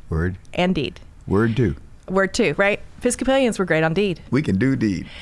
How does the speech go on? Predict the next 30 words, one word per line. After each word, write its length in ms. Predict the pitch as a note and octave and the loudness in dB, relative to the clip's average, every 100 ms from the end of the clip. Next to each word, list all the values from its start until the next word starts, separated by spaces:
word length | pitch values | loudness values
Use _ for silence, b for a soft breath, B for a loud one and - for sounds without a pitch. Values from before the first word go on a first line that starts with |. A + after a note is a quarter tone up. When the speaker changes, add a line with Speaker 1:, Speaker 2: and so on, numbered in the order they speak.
| B | B
Speaker 1:
Yeah. 80 | - | -6
Speaker 2:
We've 200 | G#3+ G#3+ | 0 0
been 120 | G#3+ G3+ | 2 2
a 80 | |
little 320 | F3 F#3+ G#3 A#3+ | 2 2 2 0
shy 280 | - F3+ | 2 2
about 240 | D#3 D#3 - | 4 2 2
word. 280 | C#3 - C#3+ B B B | 0 -2 -6 B B B
Speaker 1:
Yeah. 220 | D2 C2 - - | -4 -4 -10 -6
Speaker 2:
Yeah. 300 | E3+ C3 - - - | -2 -2 -4 -14 -2
And 140 | G#3 | 2
the 40 | G3 | 2
Speaker 1:
Yeah. 140 | G3 | 2
Speaker 2:
time 200 | F3+ F3 | 2 2
has 140 | F3 - | 0 -2
come, 260 | - D3 | -2 0
right? 260 | F3 F3 - | 2 2 2
What's 220 | F3+ - | -2 0
a 180 | D#3+ D#3+ | 0 0
Saint 220 | - F#3 | -2 0
Francis 380 | F3+ E3 F3+ F3+ | 2 2 -2 -6
quote 280 | - F3+ F3 | -2 -2 0
that 100 | F3 | 0
everybody 720 | E3 F3 - - F#3 F3 F3 | 2 0 0 -8 -2 0 2
likes 240 | E3+ E3+ - | 0 0 -4
to 100 | F3 | -4
say? 460 | - E3+ E3+ F3 B B B B - - | 0 2 2 -2 B B B B -10 -2
"Preach 260 | G3+ - | 0 0
the 80 | G3+ | 0
gospel, 640 | F3+ E3+ - G3 F3+ F3+ | 2 2 2 2 4 2